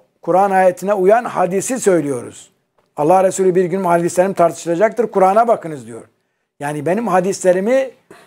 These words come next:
Kur'an terazisiyle tartın. Kur'an'a uyuyorsa benim sözümdür. Kur'an'a uymuyorsa hayır diyor.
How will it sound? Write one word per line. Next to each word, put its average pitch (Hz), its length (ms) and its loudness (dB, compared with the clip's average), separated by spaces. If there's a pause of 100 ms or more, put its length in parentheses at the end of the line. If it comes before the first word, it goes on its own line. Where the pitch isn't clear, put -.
Kur'an 208 360 2
terazisiyle 190 720 0
tartın. 143 360 -4 (500)
Kur'an'a 190 420 2
uyuyorsa 233 520 0
benim 190 200 0
sözümdür. 139 400 -6
Kur'an'a 175 320 0
uymuyorsa 196 480 0
hayır 208 300 2
diyor. 127 220 -10